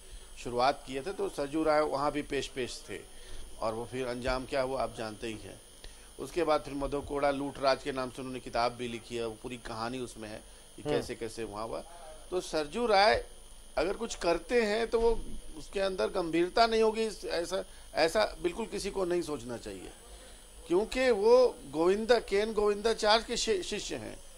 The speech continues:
Speaker 1: जो एक ज़माने में बीजेपी के राष्ट्रीय स्तर के think tank
Speaker 2: चिंतक
Speaker 1: हुआ
Speaker 2: हुआ
Speaker 1: करते
Speaker 2: करते
Speaker 1: थे।
Speaker 2: थे। हम्म।
Speaker 1: और कई बार यहाँ पे मेरी मुलाकात, अ, के एन दर-, गोविंदाचार्य से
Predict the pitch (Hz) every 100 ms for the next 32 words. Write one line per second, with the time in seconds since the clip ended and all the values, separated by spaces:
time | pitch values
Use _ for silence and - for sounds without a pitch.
0 | - - - 151 185 165 185 190 202 214
1 | 202 196 190 202 208 190 202 - - 147
2 | 165 - 202 185 196 190 190 - - -
3 | - - - - - - 208 202 - 180
4 | 156 180 160 151 139 117 160 165 240 240
5 | - - 156 143 127 170 - 175 202 240
6 | 240 226 208 202 208 196 196 196 190 185
7 | 180 92 - - 156 156 151 139 139 -
8 | 156 160 156 160 160 147 156 156 156 151
9 | 151 147 170